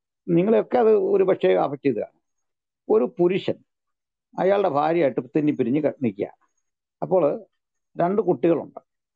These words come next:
അതിൽ ഈ, ഈ സ്ത്രീക്കെതിരെ ഒരു കേസ് കൊടുത്തു. അതിലൊരു ആൺകുട്ടിയോട്, സ്വന്തം മകനോട് ഈ സ്ത്രീ ആ മകനെ ലൈംഗിക വൃത്തിക്ക് ഉപയോഗിച്ചു, കേസ് കൊടുത്തു. വലിയ പ്രശ്നമായി. ഒടുവിൽ അത് തെറ്റാണെന്ന് തെളിഞ്ഞു.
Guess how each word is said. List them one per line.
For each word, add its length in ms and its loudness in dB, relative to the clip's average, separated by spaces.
അതിൽ 240 -2
ഈ, 180 -2
ഈ 100 2
സ്ത്രീക്കെതിരെ 580 0
ഒരു 160 -2
കേസ് 180 0
കൊടുത്തു. 300 -6
അതിലൊരു 420 2
ആൺകുട്ടിയോട്, 1040 0
സ്വന്തം 340 -2
മകനോട് 580 0
ഈ 100 4
സ്ത്രീ 480 -2
ആ 120 -2
മകനെ 580 -2
ലൈംഗിക 520 0
വൃത്തിക്ക് 420 -4
ഉപയോഗിച്ചു, 440 0
കേസ് 160 2
കൊടുത്തു. 320 -6
വലിയ 180 2
പ്രശ്നമായി. 580 -2
ഒടുവിൽ 240 0
അത് 140 0
തെറ്റാണെന്ന് 480 0
തെളിഞ്ഞു. 260 -2